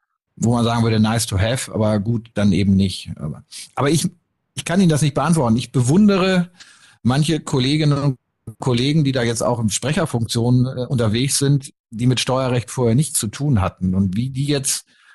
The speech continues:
Pillar One und Pillar Two, äh, inhaltlich vollumfänglich begleiten wollen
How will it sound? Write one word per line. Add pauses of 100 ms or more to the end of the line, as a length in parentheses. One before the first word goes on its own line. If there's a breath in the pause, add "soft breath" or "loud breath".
(140)
Pillar
One
und
Pillar
Two,
äh,
inhaltlich (320)
vollumfänglich
begleiten
wollen